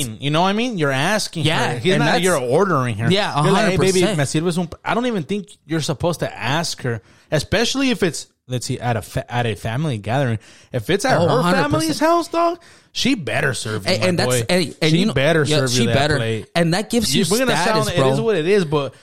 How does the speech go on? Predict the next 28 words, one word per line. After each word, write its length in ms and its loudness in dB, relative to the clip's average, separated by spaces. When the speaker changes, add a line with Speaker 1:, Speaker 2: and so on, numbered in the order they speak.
Speaker 2:
dog, 460 0
Speaker 1:
And 220 0
Speaker 2:
your 260 2
man, 540 0
especially 440 -6
if 80 -4
you 80 -4
take 260 -2
him, 320 -6
say 220 -2
a 80 2
girl, 320 2
okay, 180 -6
say 160 -2
the 140 -6
female 280 -8
takes 240 -6
me 140 -4
to 60 -2
her 120 -2
family 360 -4
gathering, 400 -4
Speaker 1:
Uh-huh. 220 -6
Speaker 2:
and 220 -2
she 100 -6
sits 240 -8
me 120 -4
down, 360 -2